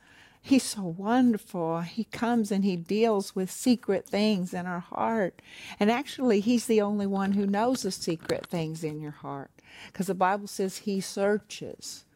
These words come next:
the inward parts of your heart. And he's the one who will bring them out and reveal them. And so, Rick, I mean, if they didn't have the gifts of the Holy Spirit, a lot of them would have just been really stuck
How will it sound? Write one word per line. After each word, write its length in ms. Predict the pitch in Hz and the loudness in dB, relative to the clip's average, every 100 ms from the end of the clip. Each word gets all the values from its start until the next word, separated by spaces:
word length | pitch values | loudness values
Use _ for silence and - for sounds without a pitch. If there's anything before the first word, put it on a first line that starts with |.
| _ _ 180 | _ _ 2
the 220 | 175 185 | 4 4
inward 420 | 196 190 180 156 | 0 -2 -4 -6
parts 460 | - 151 151 - - | -10 -6 -6 -6 -12
of 160 | 147 | -10
your 140 | 147 143 - | -10 -12 -12
heart. 520 | 139 143 - - - - _ - - - | -12 -12 -14 -20 -20 -20 _ -20 -18 -2
And 180 | 170 170 | 0 0
he's 480 | 156 180 254 294 - | 0 4 4 4 0
the 120 | 165 | -4
one 340 | 156 156 160 160 160 | -2 -4 -4 -6 0
who 180 | 185 175 | 0 2
will 220 | 175 170 | 0 -2
bring 560 | 160 165 180 196 196 | -4 -4 -2 0 0
them 200 | 185 180 | -2 -2
out 260 | 175 175 - | -2 -2 -4
and 340 | - 170 165 160 | -6 -4 -4 -2
reveal 680 | 160 156 151 180 254 311 220 | -2 -4 0 2 4 2 2
them. 280 | 147 139 143 - - - - | 0 -2 -6 -14 -18 -12 -2
And 380 | 190 175 165 - - - | 0 0 -6 -10 -16 -14
so, 240 | - 175 | 0 2
Rick, 480 | 160 196 208 139 - - | 4 4 4 0 -6 -8
I 80 | |
mean, 240 | 175 180 170 | -4 -2 -2
if 160 | 170 | 0
they 180 | - 220 | 2 2
didn't 260 | 254 202 175 | 4 2 2
have 340 | 180 175 170 - | 0 -2 -2 -8
the 100 | 160 | -10
gifts 480 | 156 180 214 240 - | -2 4 4 4 -4
of 140 | 170 | -6
the 80 | 156 | -6
Holy 340 | - 156 151 | -6 -4 -4
Spirit, 800 | 156 - - 214 233 185 151 - _ _ - - - | -4 -10 -2 0 2 -2 -4 -6 _ _ -20 -20 -6
a 100 | 175 | -4
lot 480 | 170 - - 269 359 | -2 -6 -8 0 4
of 260 | 285 175 | 4 2
them 220 | 160 160 170 | -2 -2 -2
would 160 | 170 | -2
have 240 | 170 170 - | -4 -4 -8
just 380 | 196 - - | -14 -14 -10
been 260 | - 175 170 | -6 -6 -4
really 320 | 175 208 240 | -2 0 0
stuck 440 | 208 - - 160 | -2 -8 -4 -4